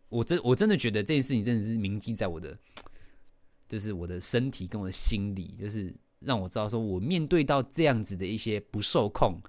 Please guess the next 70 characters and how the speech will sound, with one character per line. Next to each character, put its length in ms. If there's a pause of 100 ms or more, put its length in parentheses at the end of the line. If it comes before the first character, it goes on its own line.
(340)
甚 240
至 60
是 260 (240)
他 140
本 180
身 180
就 160
已 40
经 240
有 100
点 140
被 160
带 260
坏 180
的 120
那 120
种 240
人 120
的 80
时 80
候， 240
我 120
该 160
怎 140
么 60
跟 120
他 120
和 160
睦 160
相 260
处， 180 (420)
我 100
该 120
怎 120
么 100
跟 160
他 80
保 220
持 160
一 20
个 120
距 260
离， 320
然 100
后 180 (300)
不 160
惹 220
怒 160
他， 440
然 120
后 40
顺 320
着 120
他， 360 (240)
然 140
后 80
跟 180
他 200
算 180
是 320 (280)
保 180
持 260
良 180
好 80
关 220
系， 180
但 160
不 140
是 160
朋 160